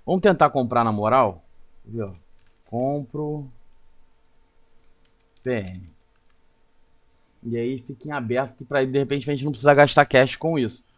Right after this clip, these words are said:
Feito isso, deixa eu pegar as, o que eu gastei ali. Deixa eu ver quanto que a gente já gastou.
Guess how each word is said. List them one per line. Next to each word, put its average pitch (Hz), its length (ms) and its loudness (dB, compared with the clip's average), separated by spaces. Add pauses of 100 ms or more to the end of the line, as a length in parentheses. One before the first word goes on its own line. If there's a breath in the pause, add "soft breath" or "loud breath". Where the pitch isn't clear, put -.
(4000 loud breath)
Feito 160 480 -4
isso, 110 460 -4 (1160)
deixa 113 340 -12
eu 117 140 -8
pegar 110 320 -8
as, 98 120 -14 (140)
o 101 100 -18
que - 120 -18
eu 104 80 -10
gastei 101 420 -12
ali. 123 200 -10
Deixa - 1160 -20
eu 107 60 -16
ver 107 100 -12
quanto 107 180 -14
que 107 80 -12
a 104 40 -8
gente 95 120 -12
já 101 120 -12
gastou. 101 520 -8